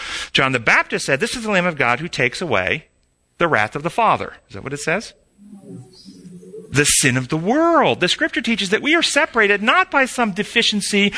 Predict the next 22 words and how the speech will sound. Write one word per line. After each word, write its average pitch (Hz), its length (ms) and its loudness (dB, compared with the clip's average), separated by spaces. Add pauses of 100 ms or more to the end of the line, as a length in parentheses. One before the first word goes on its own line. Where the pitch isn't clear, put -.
(160)
or 214 120 4
attitudinal 202 640 0
issue 196 280 2
in 165 100 0
God. 214 400 2 (160)
We 220 100 -2
are 208 60 2
separated 208 720 0
by 180 300 2 (260)
sin 196 280 2
in 143 100 4
us. - 400 -4 (720)
That's 233 320 2
what 165 140 -2
separates 98 460 -6
us. - 240 -4 (680)
And 120 160 2
thus, 220 260 4
Christ 180 380 0
came 170 160 -2
to 143 60 -6
take 139 320 -2